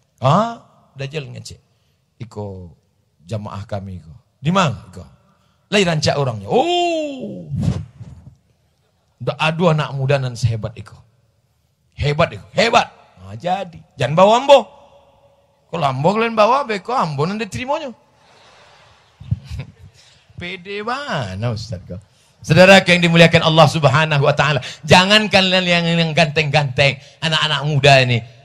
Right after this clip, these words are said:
Ambo saya nan lah tua kariang kurui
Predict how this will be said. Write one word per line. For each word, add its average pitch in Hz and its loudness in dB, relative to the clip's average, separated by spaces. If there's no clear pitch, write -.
Ambo 170 0
saya 175 -4
nan 160 -4
lah 151 -2
tua 165 -6
kariang 147 -4
kurui 151 -6